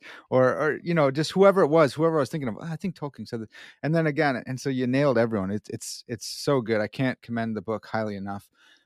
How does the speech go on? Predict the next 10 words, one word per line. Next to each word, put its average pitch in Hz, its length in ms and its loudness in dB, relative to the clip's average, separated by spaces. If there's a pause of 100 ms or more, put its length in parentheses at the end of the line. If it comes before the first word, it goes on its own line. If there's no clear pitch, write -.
(240)
However, 151 600 4
people 185 360 -6
on, 156 420 -4
there's, 135 180 -6
there's 135 160 -6
been 175 300 0
some 196 360 0
pushback 107 600 -2
at - 80 -8
least, 98 420 -8